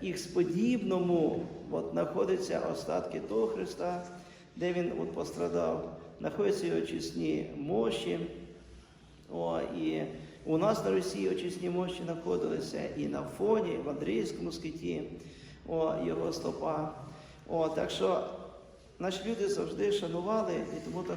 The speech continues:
хай він і нашу сьогоднішню молитву, е, приймає і молиться там за нас, щоб дійсно дарований був, був мир для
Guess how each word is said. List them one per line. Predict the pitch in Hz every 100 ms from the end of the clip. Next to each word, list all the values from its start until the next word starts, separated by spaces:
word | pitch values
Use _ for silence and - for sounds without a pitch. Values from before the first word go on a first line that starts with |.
| -
хай | 175
він | 180 185 - 170
і |
нашу | 175 196 185 - - -
сьогоднішню | 165 156 143 147 147 143 - 151
молитву, | 147 196 208 175 165 165 - - - - - -
е, | 151 143 - -
приймає | - 175 175 214 233 226 208 208 - - -
і | 156
молиться | 147 202 196 - -
там | 156 151
за | 151
нас, | 175 190 - - - - - - - -
щоб | - -
дійсно | 175 - -
дарований | 76 85 82 82 78
був, | 80 80 80 78
був | 82 76 - -
мир | 82 107 107 - - - - - -
для | 160 160 160 160